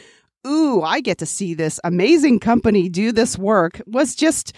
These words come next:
so delightful for me. Can you tell? I just loved it. So, um, I really enjoyed the black and white costumes. I know it, that sounds kinda weird, but s-,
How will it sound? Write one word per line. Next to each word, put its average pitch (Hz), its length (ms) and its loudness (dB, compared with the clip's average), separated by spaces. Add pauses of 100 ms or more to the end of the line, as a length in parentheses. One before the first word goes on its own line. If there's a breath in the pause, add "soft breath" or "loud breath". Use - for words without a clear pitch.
(320 loud breath)
so - 380 2
delightful 160 480 -2
for 160 120 -4
me. 143 120 2
Can 170 160 -2
you 151 60 -2
tell? 160 300 -4
I 170 140 0
just 190 220 -6
loved 147 280 -8
it. - 120 -8 (380 soft breath)
So, 302 380 0
um, 262 400 4
I 339 120 0
really 466 800 -6
enjoyed 220 800 -4
the 170 340 0
black 180 300 0
and 190 100 4
white 151 160 -2
costumes. 147 480 -4
I 202 80 4
know 226 120 4
it, 190 280 0
that 214 160 0
sounds 247 200 -4
kinda 190 200 -4
weird, 190 280 -4
but 175 220 -2
s-, - 200 -12